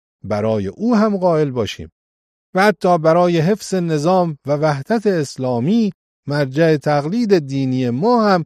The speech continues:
باید از او در امور اجتماعی و نظامی و سیاسی پیروی کند و همه ما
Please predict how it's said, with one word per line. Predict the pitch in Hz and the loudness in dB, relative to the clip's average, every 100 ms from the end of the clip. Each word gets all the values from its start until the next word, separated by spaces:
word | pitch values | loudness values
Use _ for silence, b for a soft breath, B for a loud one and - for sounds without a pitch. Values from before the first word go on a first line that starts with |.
| - _ _ | -6 _ _
باید | 120 131 127 147 - | 2 2 4 0 0
از | 135 120 - | -4 -4 -6
او | 190 190 - _ - | -4 -4 -6 _ -6
در | 127 123 | -6 -4
امور | 147 208 247 | -4 0 2
اجتماعی | 190 151 - 139 135 127 127 | 2 0 -4 -4 -2 0 -2
و | 110 123 | -2 -2
نظامی | 120 117 110 110 104 104 | 0 -2 -2 -4 -4 -4
و | 101 | -6
سیاسی | 95 - 101 90 - 185 | -8 -8 -8 -8 -8 -8
پیروی | - 95 85 85 202 | -6 -8 -8 -4 -6
کند | - 170 151 107 - _ _ _ - | -2 -2 0 -4 -10 _ _ _ -10
و | |
همه | 113 151 220 254 | -6 -2 0 2
ما | 208 170 160 | 2 2 0